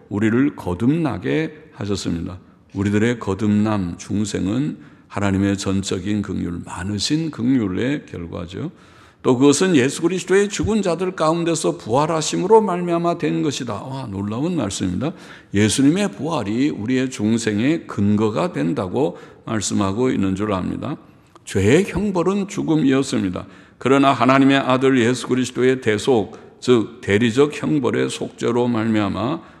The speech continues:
우리의 모든 죄가 씻음 받았고 그것에 근거하여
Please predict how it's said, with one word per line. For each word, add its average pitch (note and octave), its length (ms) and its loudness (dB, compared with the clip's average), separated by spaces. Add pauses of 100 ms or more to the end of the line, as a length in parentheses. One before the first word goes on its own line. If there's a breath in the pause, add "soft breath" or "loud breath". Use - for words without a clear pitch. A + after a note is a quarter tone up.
(120)
우리의 C#3 320 6
모든 F3 460 2
죄가 D3 500 -2
씻음 E3 460 -4
받았고 C3 880 -2 (360 loud breath)
그것에 D#3 420 4
근거하여 B2+ 1000 -2